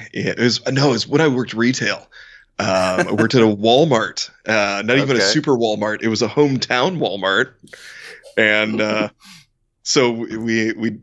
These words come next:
Speaker 1: we had kind of groceries, but, uh, I heard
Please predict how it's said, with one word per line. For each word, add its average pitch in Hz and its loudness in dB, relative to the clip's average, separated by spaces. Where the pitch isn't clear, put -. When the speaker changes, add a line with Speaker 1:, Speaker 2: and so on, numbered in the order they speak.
Speaker 1:
we 120 2
had 107 -4
kind 110 -4
of 143 -8
groceries, 175 -2
but, 117 0
uh, 104 0
I 104 0
heard 107 -4